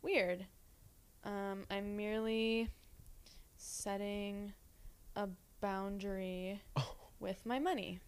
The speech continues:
Speaker 2: You're so toxic. We're so bad.
Speaker 1: I don't think that's actually bad at all.
Speaker 2: We're setting
Speaker 1: If you
Speaker 2: boundaries
Speaker 1: are gonna,
Speaker 2: here.
Speaker 1: if somebody actually wants to talk to you and send you money, you need to be very
Speaker 2: That's,
Speaker 1: clear
Speaker 2: no,
Speaker 1: about how
Speaker 2: no,
Speaker 1: you're willing
Speaker 2: okay,
Speaker 1: to
Speaker 2: no,
Speaker 1: accept
Speaker 2: no,
Speaker 1: it.
Speaker 2: no, no.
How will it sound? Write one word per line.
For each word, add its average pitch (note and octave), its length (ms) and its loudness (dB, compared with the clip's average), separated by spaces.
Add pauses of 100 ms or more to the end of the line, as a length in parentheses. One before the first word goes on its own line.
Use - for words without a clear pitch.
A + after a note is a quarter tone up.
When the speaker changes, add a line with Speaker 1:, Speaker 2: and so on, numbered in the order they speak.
Speaker 2:
You're A#2 80 -2
so - 240 4
toxic. - 580 0 (800)
We're G3 140 12
so A2 260 12
bad. F2 440 6 (920)
Speaker 1:
I C4 80 12
don't C5 180 12
think E4+ 140 12
that's C#4+ 140 12
actually C4+ 260 12
bad A#3 200 12
at A3+ 60 8
all. A3 260 12
Speaker 2:
We're G3 80 12
setting - 200 12
Speaker 1:
If F4 60 12
you - 60 12
Speaker 2:
boundaries - 320 12
Speaker 1:
are - 40 12
gonna, - 120 12
Speaker 2:
here. - 80 12
Speaker 1:
if - 60 12
somebody F4 280 12
actually D#4 280 12
wants B3+ 240 12
to C#4+ 60 10
talk A#3 280 12
to B3 80 4
you B3 40 10
and A#3+ 100 6
send A3+ 180 8
you A3 80 6
money, G#3 220 10
you G#3+ 140 8
need A3 140 8
to - 60 -4
be G#3+ 100 6
very G3 140 12
Speaker 2:
That's, G#3 120 12
Speaker 1:
clear F#3 200 12
Speaker 2:
no, F#3 140 12
Speaker 1:
about - 120 10
how F3 80 12
Speaker 2:
no, F3+ 100 12
Speaker 1:
you're - 80 12
willing F3+ 200 12
Speaker 2:
okay, F3+ 120 12
Speaker 1:
to - 80 6
Speaker 2:
no, D#3+ 80 12
Speaker 1:
accept C#3+ 260 12
Speaker 2:
no, - 60 12
Speaker 1:
it. - 20 12
Speaker 2:
no, A#2 300 12
no. A#2 440 12